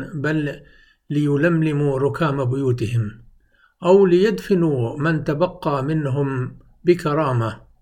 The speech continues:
هناك صار الانتظار يعني القدرة على البقاء. هناك الوقت لا يمضي، بل يتكدس كغبار خانق فوق الصدور كالتائه في الصحراء،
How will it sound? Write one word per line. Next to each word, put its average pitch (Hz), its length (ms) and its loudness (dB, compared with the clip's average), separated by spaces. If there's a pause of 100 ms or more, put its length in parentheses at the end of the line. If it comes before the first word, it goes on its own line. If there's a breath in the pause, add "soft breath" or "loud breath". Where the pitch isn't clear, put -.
(580)
هناك 190 360 4
صار 170 360 2
الانتظار 156 720 2
يعني 147 300 0
القدرة 139 600 -2
على 131 320 0
البقاء. 123 640 -2 (840)
هناك 165 340 2
الوقت 156 400 0
لا 135 220 0
يمضي، 123 580 -2 (640)
بل 170 320 2
يتكدس 170 760 0
كغبار 156 840 2
خانق 156 520 -2
فوق 156 440 0
الصدور 147 640 0
كالتائه 143 800 0
في 120 100 -8
الصحراء، 147 800 -4